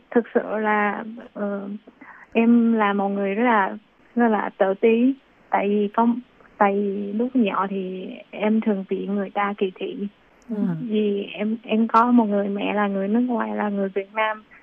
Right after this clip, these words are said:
Speaker 1: Cho nên bạn bè xung quanh thì thường coi thường, coi thường. Nhưng mà lúc em tham gia chương trình này thì có một người bạn,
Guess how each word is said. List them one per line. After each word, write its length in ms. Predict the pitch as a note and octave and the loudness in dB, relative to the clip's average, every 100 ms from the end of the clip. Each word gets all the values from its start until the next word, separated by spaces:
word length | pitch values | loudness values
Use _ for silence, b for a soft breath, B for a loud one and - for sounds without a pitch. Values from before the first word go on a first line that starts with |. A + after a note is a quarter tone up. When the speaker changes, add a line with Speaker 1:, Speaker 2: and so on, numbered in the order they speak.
| b _ _ A#3+ | b _ _ 4
Speaker 1:
Cho 140 | A3+ | 6
nên 520 | A3+ A3 A3+ A3 A3 | 6 4 4 2 -2
bạn 200 | G#3 G3+ | -6 -4
bè 140 | G3+ G3+ - | -2 -2 -2
xung 200 | A3 A3 | -2 0
quanh 160 | G#3+ | 0
thì 340 | A3 G3+ G3+ G3+ - _ _ _ - | -2 -4 -8 -10 -14 _ _ _ 0
thường 320 | G#3+ G#3 G3 - | 2 2 -6 2
coi 220 | A3+ A3 | 4 4
thường, 380 | A#3 A3+ G#3 G3+ - _ _ _ | 2 0 0 -8 -12 _ _ _
coi 220 | A3+ A3+ | 4 4
thường. 320 | A#3 A3 G#3 - _ _ _ | 2 -2 -2 -10 _ _ _
Nhưng 180 | A#3 A#3 | 2 4
mà 340 | G#3+ G3+ G3 | 4 0 -2
lúc 220 | G3+ C4 C4 | 0 0 2
em 240 | A3 A3 | 2 2
tham 240 | A3+ A3 | 0 2
gia 160 | G#3+ G#3+ | 2 0
chương 220 | G#3 G#3+ | 0 -2
trình 240 | G#3+ G3 G3 | 0 -4 -4
này 200 | F#3 F#3 | -6 -8
thì 60 | G#3 | -8
có 160 | - A#3 | -2 2
một 180 | A#3 | 2
người 320 | G3+ G3 F#3+ F#3 | 0 -6 -8 -6
bạn, 280 | F#3 - | -4 -4